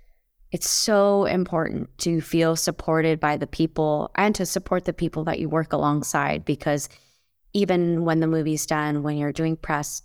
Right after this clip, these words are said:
it's a lot of hard work and it is rare, very tiring because you're trying to give so many people your energy and just your heart, right? And with this movie, it's affected so many people and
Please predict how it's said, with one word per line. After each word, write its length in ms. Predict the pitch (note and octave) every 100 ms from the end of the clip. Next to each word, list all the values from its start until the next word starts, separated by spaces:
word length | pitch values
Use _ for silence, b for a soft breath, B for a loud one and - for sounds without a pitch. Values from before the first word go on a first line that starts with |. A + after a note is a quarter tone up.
| _
it's 140 | E3 F#3+
a 60 |
lot 440 | F3+ F#3 G#3 G#3+ F3+
of 100 | D3
hard 280 | D#3 D3+
work 340 | D3+ D3+ - - -
and 120 | D#3+
it 160 | D#3 -
is 360 | F#3 F#3+ F3+ - -
rare, 260 | E3 C#3+
very 360 | C#3 F#3 F#3+ F3+
tiring 640 | - - D#3 D3+ D3 C#3+ -
because 440 | D#3+ E3+ D3+ - b b b _ _ _ -
you're 140 | F3+
trying 280 | - F#3+ F#3+
to 100 | F#3
give 180 | F3 D#3+
so 360 | - E3+ E3 F3+
many 320 | F3+ E3+ D#3+
people 680 | F3+ E3+ - D#3+ D#3 D#3 - _ _ _ -
your 180 | - D#3+ -
energy 580 | G3 C4+ G#3+ - - -
and 200 | E3+ D#3
just 280 | E3 - - _ -
your 160 | D#3+
heart, 520 | D#3 - E3 E3 - -
right? 320 | D#3 D#3 D#3+ -
And 280 | D#3 D#3+ D#3+ B -
with 160 | E3+
this 220 | F#3 F3+ F#3
movie, 340 | F3+ E3+ D#3+
it's 120 | D#3
affected 420 | D#3 E3 E3 D#3+
so 140 | - D#3
many 200 | D#3+ D#3+
people 440 | - F3+ F3+ E3
and 160 | E3